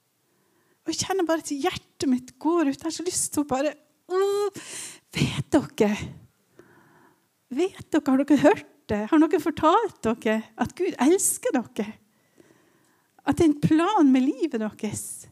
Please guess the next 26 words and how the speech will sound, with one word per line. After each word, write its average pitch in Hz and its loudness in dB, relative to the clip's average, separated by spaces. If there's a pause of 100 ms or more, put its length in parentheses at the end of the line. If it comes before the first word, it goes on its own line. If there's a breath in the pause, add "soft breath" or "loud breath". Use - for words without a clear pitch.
(3250 soft breath)
Du 381 -2
er 415 2
ikke 302 -2
en 254 0
tilfeldighet, 254 0
bare 269 2
droppet 233 -2
ned 254 -2
på 240 -2
en 208 -2
planet. 214 -6 (2000 soft breath)
Forhåpentligvis 277 -2
har 285 4
du 277 -2
en 247 -2
god 277 2
mor 254 0
og 220 -4
en 208 -6
far 247 -2
som 214 -6
elsker 233 -6
og 202 -14
forteller 233 -8
deg 214 -12
det. 214 -16